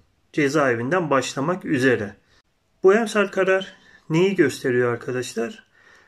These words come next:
Otuz bir Temmuz, e, yasası sonrasında ne olmuştu? İnsanlara işte, e, televizyon,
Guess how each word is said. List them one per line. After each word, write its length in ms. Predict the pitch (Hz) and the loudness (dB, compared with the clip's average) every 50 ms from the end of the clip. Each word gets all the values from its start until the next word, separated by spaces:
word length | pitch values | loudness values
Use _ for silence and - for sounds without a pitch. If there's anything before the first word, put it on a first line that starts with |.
| _ _ - | _ _ -4
Otuz 420 | 160 147 - - 160 156 156 185 | -4 -4 -2 -4 -6 -6 -2 -2
bir 160 | 240 262 254 | -2 -2 -2
Temmuz, 600 | - - 185 170 160 156 147 139 135 - - - _ - | -2 -2 -2 -2 0 -2 -2 -4 -6 -10 -16 -20 _ -6
e, 60 | - 151 139 135 131 131 131 127 127 | -2 0 2 2 2 0 0 -2 -2
yasası 680 | 139 139 135 - 170 156 - - 170 165 160 160 160 | -2 -4 -2 -2 -4 -4 -4 -2 -2 -2 -2 -4 -6
sonrasında 760 | 160 - - 139 131 127 123 123 - - 135 139 175 208 220 202 | -8 -4 -2 -2 0 0 -2 -4 -6 -6 -6 -4 -2 -2 -2 0
ne 100 | 180 170 | 2 2
olmuştu? 720 | 185 196 190 170 143 135 127 117 - - - - 165 233 - _ _ _ _ _ _ _ _ _ _ _ _ _ - | 2 2 2 2 0 -2 -4 -4 -6 -6 -6 -6 -6 -8 -12 _ _ _ _ _ _ _ _ _ _ _ _ _ 0
İnsanlara 640 | 180 175 165 - - 180 170 165 175 185 214 226 | 0 0 0 0 -2 -2 0 0 0 0 0 0
işte, 320 | 214 180 - - - 190 | 0 -2 -4 -4 0 0
e, 240 | 190 208 208 170 151 151 147 147 147 143 147 143 139 131 - - _ _ _ _ _ _ _ _ - | 2 2 2 2 2 2 2 2 2 0 0 -2 -4 -6 -10 -18 _ _ _ _ _ _ _ _ -4
televizyon, 840 | - 175 165 175 170 156 139 135 127 123 123 123 135 156 160 165 - | -2 2 4 6 4 4 2 0 -2 0 0 0 0 0 -2 -6 -8